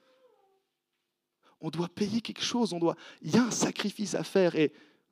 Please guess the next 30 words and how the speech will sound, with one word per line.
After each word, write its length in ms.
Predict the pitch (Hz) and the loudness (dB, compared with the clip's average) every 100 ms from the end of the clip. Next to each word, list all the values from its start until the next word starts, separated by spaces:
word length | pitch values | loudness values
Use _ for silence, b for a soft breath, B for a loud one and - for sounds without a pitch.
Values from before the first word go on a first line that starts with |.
| _ _ _ | _ _ _
là, 260 | 139 170 - - | 2 4 2 -2
bon, 160 | 127 | -4
je 60 | 131 | -4
suis 100 | 135 | -2
dans 80 | 143 | 0
le 60 | |
moment 180 | 151 156 | 2 0
émotion, 400 | 151 143 - 139 | 0 -2 -4 -4
je 80 | 117 | -2
me 80 | 131 | 2
laisse 180 | 147 151 | 2 2
aller, 200 | 160 147 | 2 4
mais 180 | 123 - B | 2 0 B
moi, 140 | 156 202 | 0 2
j'en 160 | 190 | 2
ai 120 | 156 143 | 2 4
marre 280 | 165 185 | 2 2
de 100 | 143 | 0
voir 360 | 139 165 190 165 | 2 2 2 2
des 80 | 135 | -2
chrétiens 440 | - - 180 196 | 0 2 4 2
et 40 | 170 | 2
des 100 | 139 | 0
chrétiennes 440 | - 175 - 190 | 0 0 0 0
se 160 | - 127 | 0 -2
suffire 560 | - - 220 - 220 | -2 -2 -4 -2 0
de 100 | 156 | 2
ce 140 | 143 - | 0 -4
qu'ils 200 | 151 | -6
ont, 120 | 160 | -6